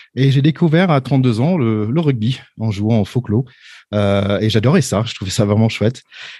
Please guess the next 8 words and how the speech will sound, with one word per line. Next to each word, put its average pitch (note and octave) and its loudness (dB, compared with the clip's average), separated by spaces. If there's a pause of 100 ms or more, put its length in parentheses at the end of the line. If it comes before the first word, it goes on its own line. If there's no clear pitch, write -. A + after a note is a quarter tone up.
(120)
Et C3 4
j'ai A#2 4
des, G2+ -2
des G2+ 0
potes, D3+ -2 (100)
euh, G2+ 0
de G#2 0
Paris. A2+ 2